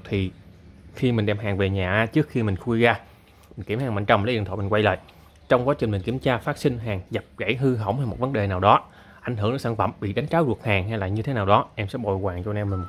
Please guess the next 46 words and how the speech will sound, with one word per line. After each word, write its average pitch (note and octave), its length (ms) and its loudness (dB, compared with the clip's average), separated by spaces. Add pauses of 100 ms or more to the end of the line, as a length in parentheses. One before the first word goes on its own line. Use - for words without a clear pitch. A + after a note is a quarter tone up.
trăm G#2+ 100 -2
phần F#2+ 160 -2
trăm. A2 120 6 (1300)
Kể G2+ 180 2
cả A2+ 160 -4
tiền F#2+ 260 -4
cước C3 200 -6
phí C#3 140 2
vận F#2+ 200 -2
chuyển F#2+ 180 -6
cho C#3 80 0
anh A#2+ 80 4
em. G#2+ 60 2 (760)
Còn A2 200 4
tất - 260 -4
cả G#2+ 100 0
những B2+ 180 -2
trường A2 160 -2
hợp G2 200 -2
còn G#2 100 -4
lại G2 100 2
anh A2+ 100 0
em A#2 120 0
mình G2+ 100 0
không C3 260 0
kiểm C3+ 220 -2
tra B2+ 120 2
hàng, G#2 300 2
mình F#2+ 100 -2
cũng A2 140 -8
không B2 280 0
quay A#2+ 120 2
video A#2 280 4
lại F#2+ 200 4
thì G#2 140 -4
mọi F#2+ 300 0
thiệt - 180 -10
thòi, G2 260 0
mọi F#2+ 240 -8
thắc - 200 -12
mắc C3 160 -4
về G2+ 120 2
sau G#2+ 280 -2
em G#2+ 120 -4
xin A2+ 160 -4
phép B2+ 200 -4